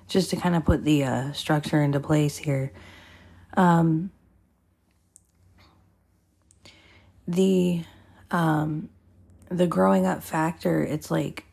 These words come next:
allowing you to kinda do some things yourself will give you that, like, confidence as a female. Um, taking the time and actually teaching your kids takes a lot more time.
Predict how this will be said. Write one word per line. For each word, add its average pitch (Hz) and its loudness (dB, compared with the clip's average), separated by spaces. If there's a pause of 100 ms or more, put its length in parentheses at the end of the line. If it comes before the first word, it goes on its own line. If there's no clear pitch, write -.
(140)
allowing 170 0
you - 0
to 160 -2
kinda 156 -2
do 156 -2 (380)
some 160 0
things 156 0
yourself 160 -2
will 160 2
give 151 0
you 156 4
that, 147 -6
like, - -10
confidence 180 0
as 143 -2
a 147 -4
female. 147 -2 (840)
Um, 170 4
taking 196 4
the 190 2
time 180 2
and 170 2
actually 160 2
teaching 170 2
your 147 0
kids 156 0
takes 160 0
a 156 0
lot 156 0
more 156 0
time. 147 -2